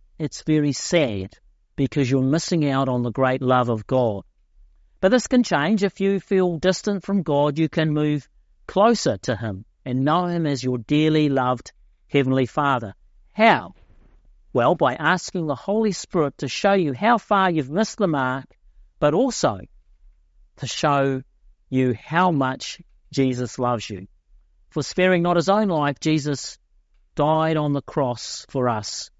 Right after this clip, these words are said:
He took on himself our punishment that we deserve. Jesus took on himself our curse so we could be blessed. He became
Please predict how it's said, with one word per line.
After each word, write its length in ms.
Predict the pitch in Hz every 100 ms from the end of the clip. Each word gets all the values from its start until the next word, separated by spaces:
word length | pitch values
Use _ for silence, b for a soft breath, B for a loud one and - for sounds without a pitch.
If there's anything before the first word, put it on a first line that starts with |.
| - _ _
He 140 | 143
took 300 | 135 - 175 -
on 200 | 170 143
himself 760 | 131 135 - 165 151 147 - _ _ _ _ _ - _ - -
our 260 | 165 190
punishment 680 | - 147 127 120 - 131 131 _
that 140 | 127 120
we 200 | 131 117
deserve. 540 | 113 120 113 113 110
Jesus 420 | - 139 127 120
took 260 | - 170 151
on 100 | 135
himself 500 | 127 - 139 127 - _
our 280 | 151 160 175 -
curse 560 | 165 165 175 - - - _ _ _
so 180 | - 135
we 140 | 131
could 140 | 123 117
be 120 | 120
blessed. 540 | 104 123 127 117 - - - - -
He 120 | 156
became 560 | 139 - 151 139 135